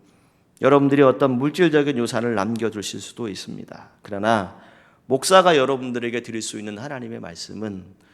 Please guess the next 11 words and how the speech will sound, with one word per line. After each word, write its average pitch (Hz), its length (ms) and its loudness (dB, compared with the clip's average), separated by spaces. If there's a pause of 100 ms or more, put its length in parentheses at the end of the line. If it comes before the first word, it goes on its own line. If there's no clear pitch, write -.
(380)
여러분들의 139 600 0
믿음의 165 420 -6
자리, 98 320 -10
그 151 260 -2
기도의 196 400 0
자리가 92 680 -6 (500)
여러분들의 107 540 -4
자녀와 110 420 -4
후손들의 135 520 -10
가슴에 101 460 -16
살아남습니다. - 1040 -20